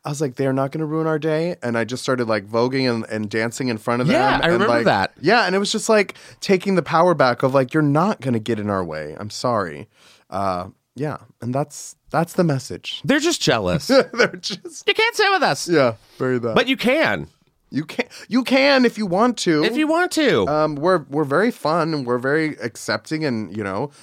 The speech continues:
Speaker 1: but not when you're doing all that.
Speaker 2: Because, and this is the thing, I think,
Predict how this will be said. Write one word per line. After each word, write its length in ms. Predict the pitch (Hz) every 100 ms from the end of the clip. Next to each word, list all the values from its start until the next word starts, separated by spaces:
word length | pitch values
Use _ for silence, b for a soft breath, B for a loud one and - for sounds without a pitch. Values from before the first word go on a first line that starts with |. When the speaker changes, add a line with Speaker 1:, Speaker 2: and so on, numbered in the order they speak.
| B B -
Speaker 1:
but 420 | 113 113 107 -
not 300 | 110 139 220
when 80 | 220
you're 140 | 190
doing 260 | 151 185 175
all 160 | 170
that. 460 | 156 190 135 110 -
Speaker 2:
Because, 340 | 208 247 233
and 300 | - - 220
this 160 | 240 -
is 80 | 240
the 80 | -
thing, 180 | 156
I 80 | 139
think, 300 | 160 202 185